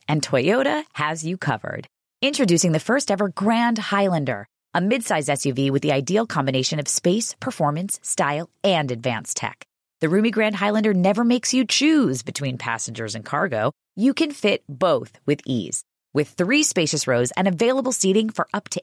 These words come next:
eight, and leg room that makes even long trips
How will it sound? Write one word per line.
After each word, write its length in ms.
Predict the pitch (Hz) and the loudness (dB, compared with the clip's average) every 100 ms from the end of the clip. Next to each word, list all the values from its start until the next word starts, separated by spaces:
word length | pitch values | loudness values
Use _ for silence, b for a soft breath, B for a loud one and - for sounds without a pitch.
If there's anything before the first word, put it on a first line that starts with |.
| - | -2
eight, 240 | 170 - - _ _ - | -2 -2 -12 _ _ -4
and 400 | 190 226 135 135 | 0 0 0 -2
leg 300 | 143 170 175 | 2 2 2
room 260 | 170 175 | 2 2
that 160 | 151 131 | 2 0
makes 240 | 147 143 - | 0 -2 0
even 300 | 202 214 180 | 2 2 2
long 320 | 165 208 240 | 2 2 0
trips 440 | 277 277 277 - | 2 0 0 -10